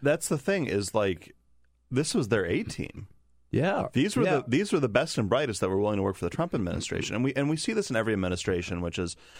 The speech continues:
Speaker 1: you know, three years in, four years in, you see
Speaker 2: Right.
Speaker 1: turnover,
Speaker 2: Yeah.
Speaker 1: you see, like,
Speaker 2: Yeah.
Speaker 1: the junior
Speaker 2: Oh, yeah.
Speaker 1: people move up to senior roles, you see
Speaker 2: Right.
Speaker 1: people burn out. It's an exhausting
Speaker 2: Yeah.
Speaker 1: job.
Speaker 2: Yeah.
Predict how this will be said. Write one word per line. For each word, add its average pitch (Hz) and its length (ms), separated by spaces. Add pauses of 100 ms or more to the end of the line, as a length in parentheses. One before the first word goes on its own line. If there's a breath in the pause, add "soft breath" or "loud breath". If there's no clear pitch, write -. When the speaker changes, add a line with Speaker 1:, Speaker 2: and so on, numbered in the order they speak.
(140)
Speaker 1:
you 101 160
know, 85 320 (420 soft breath)
three 139 320
years 123 320
in, 98 140
four 104 300
years 98 320
in, 85 500 (260 soft breath)
you 95 120
see 82 120
Speaker 2:
Right. 85 160
Speaker 1:
turnover, 92 560
Speaker 2:
Yeah. 143 120
Speaker 1:
you 95 40
see, 110 240
like, 98 120
Speaker 2:
Yeah. 151 80
Speaker 1:
the 90 60
junior 123 280
Speaker 2:
Oh, - 20
yeah. 147 80
Speaker 1:
people 117 220
move 104 220
up 101 100
to 95 80
senior 107 380
roles, 98 340
you 92 80
see - 160
Speaker 2:
Right. 85 120
Speaker 1:
people 87 180
burn 87 280
out. 101 340
It's 95 140
an 92 60
exhausting 101 420
Speaker 2:
Yeah. - 80
Speaker 1:
job. 98 400
Speaker 2:
Yeah. 80 160